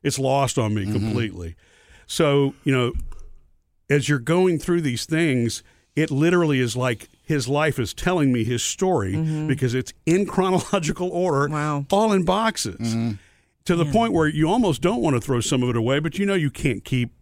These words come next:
Speaker 1: everything. And that's what was interesting to me about it is I'm st-, I'm learning things along the way. So I'm halfway through the boxes of the Exxon stuff, and my sister, you know, looks and finds my dad's report cards
Speaker 2: Oh.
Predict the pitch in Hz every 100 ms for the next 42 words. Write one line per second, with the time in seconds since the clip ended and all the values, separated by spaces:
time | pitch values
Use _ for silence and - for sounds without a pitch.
0 | - 180 190 113 - 92 - - - -
1 | - 135 151 220 - 160 135 143 185 156
2 | 147 120 110 113 110 95 117 120 123 120
3 | 120 117 - - - - _ _ 123 143
4 | - - 139 139 156 170 143 147 143 139
5 | - 147 127 120 123 127 135 160 180 101
6 | 90 - - 170 160 165 160 180 170 196
7 | 156 - 139 113 135 139 - 117 - -
8 | 117 107 123 151 - 120 104 127 117 113
9 | 110 - 165 135 120 113 - - _ 117
10 | 117 120 120 120 - 127 127 120 92 120
11 | 110 110 110 127 - 254 - - 95 196
12 | - - _ - 147 110